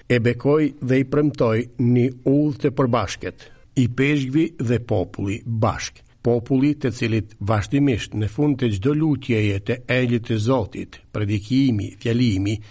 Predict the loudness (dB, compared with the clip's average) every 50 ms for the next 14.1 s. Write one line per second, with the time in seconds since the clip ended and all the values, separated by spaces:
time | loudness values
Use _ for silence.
0 | -20 -20 -14 -6 -2 0 0 2 2 0 -2 -2 -2 0 0 0 0 0 -2 0
1 | 0 0 0 0 0 0 0 0 -2 -2 -2 -2 -2 0 0 0 -2 -2 -2 -2
2 | -2 -2 -2 -4 -6 -4 -4 -2 -2 -2 -2 -4 -4 -6 -6 -8 -8 -4 -2 -2
3 | -2 -2 -2 -2 -2 -2 -4 -8 -14 -16 -14 -8 -4 -4 -4 -4 -4 -4 0 0
4 | 0 0 0 -2 -6 -12 -18 _ -6 -2 0 0 0 0 0 0 0 0 0 -2
5 | -2 0 0 2 2 2 0 -2 -4 -8 -12 -12 -12 -14 -18 _ -20 -20 -8 -2
6 | 0 2 2 2 2 2 0 0 2 2 0 0 0 -2 -2 -2 -2 0 0 2
7 | 2 2 2 2 2 2 2 2 2 2 2 2 2 2 0 -2 -2 -2 0 0
8 | 0 0 0 0 0 0 0 0 2 2 2 2 2 2 2 2 2 2 0 -2
9 | -4 -6 -6 -6 -6 -4 -2 -2 0 2 4 4 4 4 4 2 0 -2 -4 -4
10 | -4 -4 -4 -4 -4 -2 0 0 0 0 0 0 0 2 0 0 -4 -4 -4 -4
11 | -4 -2 -2 0 0 0 -2 -2 -4 -4 -2 -2 -4 -6 -8 -6 -4 -2 0 2
12 | 2 0 0 0 0 0 0 0 -2 -2 -4 -4 -2 -2 0 0 2 2 2 2
13 | 0 -2 -6 -8 -8 -10 -8 -4 -2 -2 -2 -2 -2 -2 -2 -2 -2 -2 -2 -2
14 | -2 -2